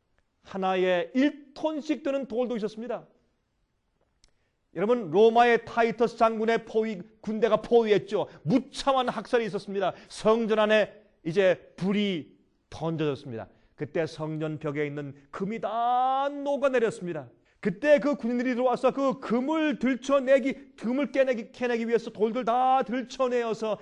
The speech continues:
예언이 성취되었습니다. 돌 위에 돌이 첨 놓이지 않고 전부 무너졌습니다. 이렇게 정확한 예언을 말씀하신 예수께서 이 세상 멸망 전에 있을 징조들에 대해서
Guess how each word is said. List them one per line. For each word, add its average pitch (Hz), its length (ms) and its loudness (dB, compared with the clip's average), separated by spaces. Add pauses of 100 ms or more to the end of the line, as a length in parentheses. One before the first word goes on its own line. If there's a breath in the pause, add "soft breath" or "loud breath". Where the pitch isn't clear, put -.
(240 loud breath)
예언이 196 400 2
성취되었습니다. 165 720 -8 (200 soft breath)
돌 175 500 4
위에 180 240 2
돌이 165 460 -2
첨 277 340 -8
놓이지 262 240 -4
않고 254 240 -6
전부 330 760 -2
무너졌습니다. 208 640 -4 (240 loud breath)
이렇게 214 220 -2
정확한 208 680 0
예언을 202 280 2
말씀하신 190 480 -4
예수께서 190 520 -4 (220 loud breath)
이 196 200 -2
세상 190 460 -2
멸망 202 500 0
전에 214 300 -2
있을 220 420 -2
징조들에 262 840 -2
대해서 190 400 -4